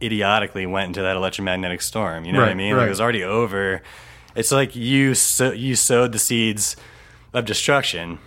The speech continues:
Speaker 2: Which is the same as the book,
Speaker 1: Sure.
Speaker 2: where it's just like,
Speaker 1: Yeah, yeah,
Speaker 2: you
Speaker 1: yeah.
Speaker 2: can't go back, man. Like, this is, you saw the future. You were already in, like, you know what I mean?
Speaker 1: Mm-hmm. Yeah, yeah,
Speaker 2: And
Speaker 1: you can't
Speaker 2: trying
Speaker 1: go
Speaker 2: to
Speaker 1: back. And that's,
Speaker 2: escape it
Speaker 1: that's
Speaker 2: is
Speaker 1: like, yeah, yeah, and that's all Leo really wants. He just wants to go home. He's such a one-dimensional character. He's so banal and, like,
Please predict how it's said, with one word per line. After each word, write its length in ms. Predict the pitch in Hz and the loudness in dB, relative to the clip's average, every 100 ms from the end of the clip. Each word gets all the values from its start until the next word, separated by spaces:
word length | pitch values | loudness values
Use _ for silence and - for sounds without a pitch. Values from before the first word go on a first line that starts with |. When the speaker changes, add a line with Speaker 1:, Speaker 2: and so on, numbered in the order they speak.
| - | -2
Speaker 2:
Which 140 | 180 | 2
is 80 | 175 | 2
the 60 | 147 | 4
same 200 | 185 151 | 4 6
as 120 | 123 | 4
the 60 | 123 | 4
book, 220 | 180 107 | 4 4
Speaker 1:
Sure. 140 | 113 | 6
Speaker 2:
where 60 | 117 | 4
it's 100 | - | 4
just 160 | 120 135 | 2 6
like, 260 | 127 120 | 6 6
Speaker 1:
Yeah, 100 | 104 | 2
yeah, 200 | 104 92 | -4 0
Speaker 2:
you 80 | 156 | 2
Speaker 1:
yeah. 60 | - | 6
Speaker 2:
can't 300 | 190 160 127 | 6 6 4
go 160 | 135 | 4
back, 420 | 117 175 117 104 | 6 4 4 2
man. 300 | 120 120 120 123 | 4 6 6 6
Like, 260 | 123 120 | 4 6
this 180 | 143 135 | 4 6
is, 200 | 135 135 | 4 4
you 140 | 151 | 2
saw 400 | - - 160 156 | 2 4 6 6
the 100 | 127 | 4
future. 500 | 120 113 104 104 104 | 2 0 0 0 0
You 140 | 110 120 | 4 6
were 100 | 120 | 8
already 220 | 123 117 110 113 180 | 8 6 4 -2 2
in, 260 | 151 160 | 2 4
like, 220 | 131 120 139 | 2 2 4
you 60 | |
know 100 | 127 | 6
what 60 | 127 | 6
I 40 | |
mean? 220 | 127 127 - - - - - - - - | 4 0 -4 -14 -16 -16 -18 -18 -10 -2
Speaker 1:
Mm-hmm. 280 | 127 156 147 - 127 | 0 2 0 -4 0
Yeah, 140 | 131 | 4
yeah, 100 | 127 | 6
Speaker 2:
And 120 | 120 | 6
Speaker 1:
you 60 | 110 | 4
can't 140 | 120 | 4
Speaker 2:
trying 200 | 117 131 | 4 6
Speaker 1:
go 60 | 131 | 6
Speaker 2:
to 40 | 127 | 6
Speaker 1:
back. 80 | 120 | 4
And 80 | 123 | 6
that's, 120 | 135 | 6
Speaker 2:
escape 120 | 127 | 6
it 40 | 123 | 6
Speaker 1:
that's 180 | 123 117 | 6 6
Speaker 2:
is 60 | |
Speaker 1:
like, 320 | 156 - - - - - - - _ _ - - | 4 0 -10 -18 -20 -20 -20 -20 _ _ -18 -4
yeah, 80 | 175 | 0
yeah, 180 | 170 107 | 2 0
and 100 | 104 | 0
that's 140 | 131 | 2
all 220 | 123 147 | 4 4
Leo 220 | 139 135 127 | 4 4 4
really 200 | 117 95 | 2 2
wants. 380 | 113 87 85 - | 0 -2 -4 -6
He 80 | |
just 180 | 95 - | -6 -2
wants 160 | 131 - | -4 -2
to 60 | |
go 160 | 110 101 | 0 0
home. 360 | 107 113 95 90 | 2 2 0 -2
He's 180 | 110 | -2
such 200 | - 120 | -2 0
a 60 | 123 | -2
one-dimensional 840 | 90 90 101 101 98 98 90 90 | -2 0 0 0 -2 -2 -2 -6
character. 480 | 85 - 101 98 - | -6 -2 0 0 -4
He's 140 | 87 - | -2 0
so 260 | 107 107 | 2 0
banal 760 | 98 90 85 82 95 104 104 98 | 0 -4 0 2 4 4 2 0
and, 180 | 90 85 | -2 -4
like, 420 | 87 87 - | -4 -4 -8